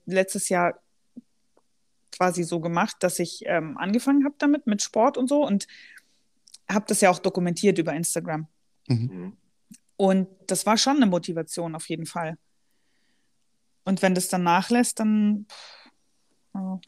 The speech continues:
Speaker 3: Sollen wir dich nochmal von hinten fotografieren?
Speaker 1: Ja, das wär bestimmt Motivation genug nochmal.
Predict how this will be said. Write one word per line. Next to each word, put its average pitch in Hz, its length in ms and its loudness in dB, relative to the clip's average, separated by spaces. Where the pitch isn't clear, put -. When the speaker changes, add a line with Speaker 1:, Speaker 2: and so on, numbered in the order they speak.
Speaker 3:
Sollen - 220 -4
wir 101 80 0
dich 95 160 -8
nochmal 95 200 -4
von 92 160 -8
hinten 104 280 -8
fotografieren? 80 600 -8
Speaker 1:
Ja, 185 200 0
das 180 180 -4
wär 190 100 -2
bestimmt 185 480 -6
Motivation 185 680 -4
genug 175 300 -4
nochmal. 175 320 -6